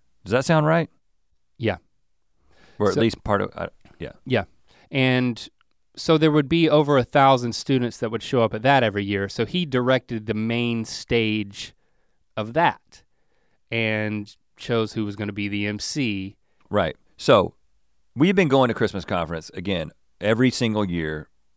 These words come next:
Speaker 1: A significant portion of our Christmas break was going to this conference, and they al-, they had people who were full-time staff with Campus Crusade were the only people who were M C'ing the meetings.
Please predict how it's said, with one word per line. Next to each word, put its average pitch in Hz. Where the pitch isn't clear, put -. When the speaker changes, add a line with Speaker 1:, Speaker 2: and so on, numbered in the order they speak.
Speaker 1:
A 85
significant 107
portion 90
of 78
our 76
Christmas 82
break 92
was 82
going 78
to 82
this 78
conference, 98
and 85
they 147
al-, 165
they 143
had 123
people 165
who 147
were 113
full-time 143
staff 95
with 90
Campus 92
Crusade 78
were 92
the 87
only 110
people 95
who 90
were 78
M 90
C'ing 82
the 67
meetings. -